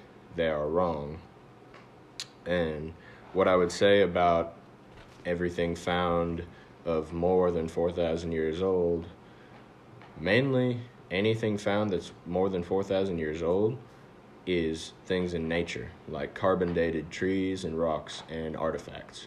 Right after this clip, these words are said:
Now, what I can say for that is, if God can make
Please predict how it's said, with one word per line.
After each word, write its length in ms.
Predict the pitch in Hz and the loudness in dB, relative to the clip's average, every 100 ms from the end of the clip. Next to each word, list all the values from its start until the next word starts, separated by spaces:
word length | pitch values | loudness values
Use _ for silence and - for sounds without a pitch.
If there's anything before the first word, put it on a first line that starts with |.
| - - - - - - - - | -18 -20 -20 -20 -20 -20 -16 -2
Now, 260 | 85 85 | 2 2
what 200 | 85 92 | 4 6
I 140 | 104 117 | 6 4
can 200 | 113 101 | 0 0
say 240 | 110 110 | 4 4
for 220 | 110 82 | 2 -4
that 420 | 80 95 147 - - - - - - | 0 0 0 -6 -18 -20 -20 -18 -4
is, 440 | 90 85 80 80 - - - - - | 2 2 0 -4 -10 -20 -20 -20 -6
if 300 | 87 85 - | 0 0 0
God 500 | - 98 117 117 117 | 2 4 6 4 0
can 260 | - 92 87 | -4 -4 0
make 320 | 92 104 - | 0 0 -4